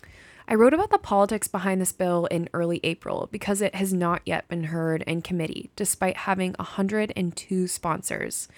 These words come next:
in the legislature, meaning it would be extremely likely to pass the House and Senate if it ever got the chance. Physician opposition to this bill is one big reason for the holdup, and the bill, a month later after I wrote about it, has still not advanced.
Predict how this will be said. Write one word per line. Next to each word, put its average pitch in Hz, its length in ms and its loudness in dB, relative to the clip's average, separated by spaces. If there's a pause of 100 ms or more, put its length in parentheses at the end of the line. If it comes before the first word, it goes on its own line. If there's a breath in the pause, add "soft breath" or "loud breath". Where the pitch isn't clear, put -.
(420 loud breath)
in 180 240 4
the 175 100 2
legislature, - 760 -4
meaning 214 400 4
it 190 80 2
would 190 140 4
be 226 140 -4
extremely 180 680 2
likely - 520 -6 (120)
to - 80 -12
pass 165 280 2
the - 100 -4
House 170 220 0
and 175 140 -4
Senate 160 380 -4 (400 loud breath)
if 180 160 0
it 165 60 2
ever 165 180 0
got - 180 -2
the - 60 -10
chance. - 500 -8 (680 loud breath)
Physician 226 440 4
opposition 196 600 0
to 190 100 -2
this 175 160 -4
bill 185 320 4
is 175 260 -2 (220)
one 190 340 4
big 175 300 4
reason 165 420 -4
for - 160 -10
the 165 80 -2
holdup, 165 540 -2 (180)
and 175 300 2
the 180 80 2
bill, 175 600 2 (440)
a 190 60 4
month 196 360 4
later 165 320 2
after 160 340 -2
I 160 100 0
wrote 165 200 -2
about 175 220 -2
it, 170 100 -4
has 185 160 -6
still 165 220 -4
not - 180 -8
advanced. - 560 -14